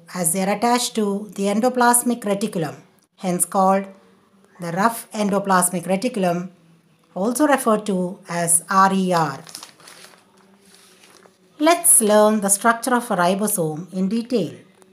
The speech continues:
Under the light microscope, the ribosomes appear as dots, whereas under the electron microscope, they appear to have two subunits, a l-, smaller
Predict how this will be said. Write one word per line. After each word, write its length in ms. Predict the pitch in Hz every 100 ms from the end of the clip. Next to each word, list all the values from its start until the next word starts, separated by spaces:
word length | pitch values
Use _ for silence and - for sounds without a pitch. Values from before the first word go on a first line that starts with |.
| - _ _ _ _ _ _ -
Under 300 | 269 330 370
the 80 | 311
light 380 | 254 262 349 254
microscope, 840 | 233 233 254 254 - 233 - - _ _ _ _ _ _ _ _ _ _ _ _
the 80 | 190
ribosomes 720 | 185 226 311 311 214 202 208 - -
appear 540 | 185 - 202 190 196 -
as 240 | 185 185
dots, 880 | 170 220 208 - - - - - - _ _ _ _ _ _ _ -
whereas 580 | 185 277 247 208 - -
under 240 | 180 185
the 220 | 165 170
electron 540 | 180 233 - 285 294 285
microscope, 800 | 226 226 220 208 - 202 160 - _ _ _ _ _ _
they 160 | 254 302
appear 480 | 285 285 311 302 294
to 160 | 294
have 400 | 214 214 208 208 - -
two 340 | 302 302 302 302
subunits, 1040 | - - 202 185 180 151 - - - - - _ _ _ _ _ _ _
a 80 | 170
l-, 240 | 156 156
smaller 640 | 160 - 175 202 226 226